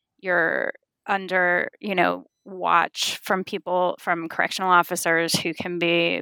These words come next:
predatory. There's violence almost every day. There's malnutrition. There's ill health. There's, you know, a disregard basically for human life in a way that is,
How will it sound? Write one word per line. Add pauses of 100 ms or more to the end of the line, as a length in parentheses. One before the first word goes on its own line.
(140)
predatory. (140)
There's
violence (240)
almost
every
day.
There's
malnutrition. (180)
There's
ill
health. (580)
There's, (160)
you
know, (160)
a (160)
disregard
basically
for
human
life (140)
in
a
way (140)
that (840)
is,